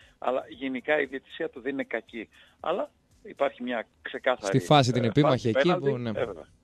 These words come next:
Speaker 1: Εκεί πρέπει να δώσει το πέναλτι. Είναι καθαρή η ανατροπή του Ματέο Γκαρσία από τον, ε, παίκτη του Πανιωνίου.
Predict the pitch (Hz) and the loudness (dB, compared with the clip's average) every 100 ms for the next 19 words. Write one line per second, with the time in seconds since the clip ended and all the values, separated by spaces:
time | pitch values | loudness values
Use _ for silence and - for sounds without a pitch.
0 | _ _ _ _ - - 160 147 127 123 | _ _ _ _ -12 -8 -8 -6 -4 -2
1 | 120 123 - - 156 170 131 127 117 104 | -2 -4 -8 -4 -2 -2 -6 -4 -4 -2
2 | 110 113 98 92 90 - 82 95 92 92 | -4 -4 -6 -10 -14 -18 -16 -12 -12 -10
3 | 98 98 110 104 98 - 110 92 - - | -10 -8 -8 -4 -6 -6 -6 -6 -10 -20
4 | - _ - 95 - 98 101 95 95 92 | -20 _ -4 -4 -4 -6 -8 -8 -8 -6
5 | 117 - _ 98 98 98 127 180 | -8 -8 _ -8 -6 -8 -6 -6